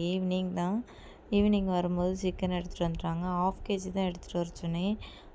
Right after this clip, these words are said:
ஹாஃப் கே ஜி கிடைக்கல. ஒரு கோழி ஆட்டு தான் வாங்க முடியுமா அப்படின்னு சொன்னதுனால ஒரு கோழியாவே எடுத்துட்டு வந்துட்டாங்க. இவ்வளோ சிக்கன் நாங்க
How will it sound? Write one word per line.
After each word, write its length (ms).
ஹாஃப் 320
கே 200
ஜி 220
கிடைக்கல. 580
ஒரு 200
கோழி 300
ஆட்டு 240
தான் 220
வாங்க 260
முடியுமா 320
அப்படின்னு 340
சொன்னதுனால 580
ஒரு 180
கோழியாவே 400
எடுத்துட்டு 340
வந்துட்டாங்க. 440
இவ்வளோ 380
சிக்கன் 420
நாங்க 220